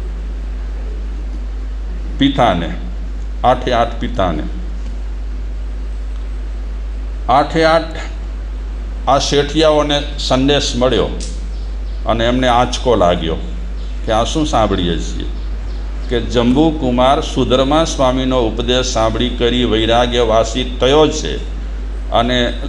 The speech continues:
જો તમે હા પાડો તો એ આઠ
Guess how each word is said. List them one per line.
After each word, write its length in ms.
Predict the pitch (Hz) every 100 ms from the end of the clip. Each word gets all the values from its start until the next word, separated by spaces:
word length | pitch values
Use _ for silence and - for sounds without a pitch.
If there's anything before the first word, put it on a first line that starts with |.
| - - - - - - - - - 90
જો 220 | 139 180
તમે 300 | - 190 185
હા 500 | 139 107 120 147 185
પાડો 560 | 190 196 165 78 - - - - - - - - - - -
તો 500 | 160 185 208 - - - - - - - - -
એ 80 | 156
આઠ 360 | 160 185 202